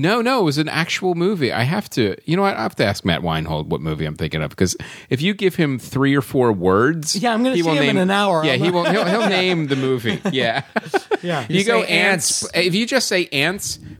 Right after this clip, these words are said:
Speaker 1: plantation, famous actor, he'll name the movie.
Speaker 2: Okay. 'Cause there's also, like, well, then, well, those in the seventies, there was another weird series of those, like Squirm.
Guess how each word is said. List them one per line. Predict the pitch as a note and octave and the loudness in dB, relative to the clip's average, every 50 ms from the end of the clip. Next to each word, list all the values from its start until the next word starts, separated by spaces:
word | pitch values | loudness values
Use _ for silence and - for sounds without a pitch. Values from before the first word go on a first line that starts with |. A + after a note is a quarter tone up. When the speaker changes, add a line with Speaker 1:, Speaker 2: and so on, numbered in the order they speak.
| - | -10
Speaker 1:
plantation, | - - C#3 B2+ B2+ A#2 - C#3+ C3+ C#3+ D3 - - E3+ D#3+ D3+ | -2 0 2 2 2 0 0 2 2 2 2 2 0 0 0 -2
famous | - - D3 C3+ C#3 C#3 B2+ - - | -2 0 0 0 0 0 -2 -2 0
actor, | A#2+ A2+ A#2+ - - D#3 D3+ D3 D3 | 0 0 0 0 0 -2 0 0 0
he'll | C#3 C3 B2 A2 | 0 0 2 2
name | G#2+ F#2 F2 E2+ | 2 2 0 0
the | E2+ D#2+ | -2 -2
movie. | E2 D#3 F3+ F#3 E3 - | -2 -2 -2 -2 0 0
Speaker 2:
Okay. | C#3+ A#2+ A2+ A2 - - _ - - - - | 0 0 -2 -4 -10 -14 _ -20 -20 -12 -6
'Cause | F3 E3 D3+ | -4 0 0
there's | G3 E3 G3+ | 0 2 2
also, | A3 G3 E3 G3+ | 2 2 2 2
like, | F3+ E3 C#3 A2+ - _ - - - - _ _ _ _ _ _ _ _ _ _ _ _ _ _ _ _ - | 2 0 0 -4 -8 _ -16 -16 -16 -16 _ _ _ _ _ _ _ _ _ _ _ _ _ _ _ _ -10
well, | - C3+ C#3 C#3 - D#3+ | -6 -4 -4 -4 -4 -2
then, | E3+ E3 G3+ A3 A3+ G#3+ | 0 2 4 4 2 2
well, | G3 G3 G3 F3+ | 2 2 4 4
those | E3+ G3 G3+ G3 F#3 F3+ E3+ D#3 D3+ D#3 D#3+ D#3 | 4 4 4 4 2 2 -2 -6 -12 -16 -14 -8
in | D#3 G3 F3+ F3 E3+ | -2 0 2 4 4
the | E3 D3+ | 2 2
seventies, | - - A#3+ A#3+ B3 B3 A3 G#3 E3 D3 C#3+ B2+ - | 0 0 0 2 2 2 2 2 2 0 -2 -2 -4
there | C#3+ C#3 | -4 -4
was | C3+ C3 A2 B2+ | -4 -2 -4 -2
another | B2 C3 C#3+ D3 C#3 C3+ B2+ | -2 -2 0 0 0 0 -2
weird | B2 C3 C3+ C#3 C#3 C3+ A2 | -2 0 0 0 0 0 0
series | - - C3+ B2+ A#2+ A#2+ G#2 A#2 | -2 0 0 0 0 0 -2 -2
of | A#2 | -2
those, | B2+ A#2+ A2 | -2 -2 -2
like | A#2+ A#2+ - - - - - - | -2 -4 -4 -8 -18 -20 -20 -16
Squirm. | - - - - - - - - C#3 C#3 C#3+ C3+ C3 B2+ B2+ C3 C#3 C#3 B2+ | -10 -6 -4 -2 -2 -2 -2 -4 -6 -6 -4 -4 -4 -4 -4 -4 -4 -4 -6